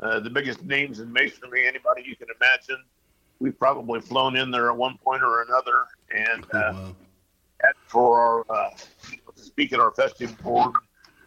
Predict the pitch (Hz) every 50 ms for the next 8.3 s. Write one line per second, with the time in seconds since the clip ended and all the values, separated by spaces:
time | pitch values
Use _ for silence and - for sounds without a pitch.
0 | _ - - - _ - 123 120 120 120 120 127 - 127 123 117 113 - - 127
1 | 117 - - 117 117 117 120 113 113 107 117 120 120 120 120 120 117 117 110 110
2 | 110 - 107 - _ _ _ - 101 101 104 104 _ _ _ _ _ - 101 95
3 | 95 - _ _ _ _ _ _ _ _ _ _ _ _ _ _ _ _ _ _
4 | _ _ _ _ _ _ - - - - - 131 117 117 117 113 - 107 113 120
5 | - 143 165 170 170 170 160 117 117 123 123 123 120 120 123 107 92 - _ _
6 | _ _ _ _ _ _ _ _ _ _ _ _ _ _ _ - 123 - - -
7 | 156 147 - 131 107 - 139 139 127 - - 139 - - - 117 110 107 107 107
8 | 110 110 107 104 107 110